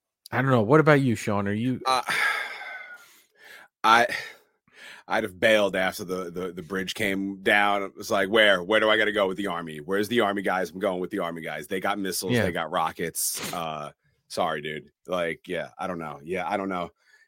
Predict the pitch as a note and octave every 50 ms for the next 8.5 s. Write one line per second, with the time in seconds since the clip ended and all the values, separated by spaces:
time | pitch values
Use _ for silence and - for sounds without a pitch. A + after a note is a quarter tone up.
0 | _ _ G#2 G2+ G#2 A2 G#2+ G#2+ G#2 G#2 G#2 G2 - - F#2 G#2+ G#2 G2 G2 F#2+
1 | G#2+ G#2 G2 F#2+ F2 E2+ E2 E2 F2 F2+ F2+ F2+ E2+ - F#2+ F2 E2+ E2+ D#2+ D#2+
2 | D#2+ - - F#2+ F2+ E2+ E2 D#2 E2+ E2+ F2 E2+ E2+ E2+ - - D#2+ D2+ - D2+
3 | D2 D2 - - E2 D2+ - D#2+ D2+ C#2+ C#2+ C#2+ C#2 C2+ C#2 C#2+ - - - D#2+
4 | D2 C#2+ C#2 C2+ C2 B1+ - _ _ _ F#2+ F2+ E2 E2 E2+ E2 D2+ D2 C#2+ C#2
5 | C2+ C#2 C#2 C#2+ - - - _ _ _ _ _ _ _ _ _ _ _ _ _
6 | _ _ _ _ - E2+ F2+ E2+ E2 D#2+ E2 D#2+ D#2+ - - F#2 E2 D#2+ D#2+ D#2+
7 | D#2 D2+ C#2+ C#2 C#2 C2+ _ _ _ _ _ _ _ _ _ _ - - D2 C#2+
8 | D2 C#2+ D2 C#2+ C2+ C2 C2 B1+ -